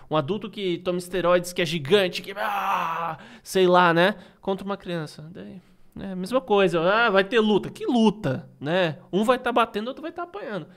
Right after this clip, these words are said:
Basicamente isso aí. Então, Rússia e Ucrânia é a mesma coisa. Não tem o que dizer. T-, bom, isso daí tacou o preço das criptomoedas ainda mais pra baixo. O Bitcoin,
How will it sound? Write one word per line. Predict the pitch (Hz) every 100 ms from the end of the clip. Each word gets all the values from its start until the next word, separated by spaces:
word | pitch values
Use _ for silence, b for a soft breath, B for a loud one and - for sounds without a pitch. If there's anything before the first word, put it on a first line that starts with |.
| b b -
Basicamente | 160 196 - 294 -
isso | 381
aí. | 294 - b b _
Então, | 160 208
Rússia | 185 202 202
e |
Ucrânia | 185 190 226
é |
a |
mesma | 349 427
coisa. | 440 190 143 - _ _ _ _
Não | 147 156 156
tem | 151 170
o |
que | -
dizer. | 170 131 B B B B -
T-, | 262
bom, | 294 214
isso | 220
daí | 285 302
tacou | 302 294 277 269
o |
preço | 269 254 247
das | 240
criptomoedas | - 226 240 226 220
ainda | 226 226
mais | 226
pra | 226 220
baixo. | 151 135 - B B B
O | 262
Bitcoin, | 294 - - 262 277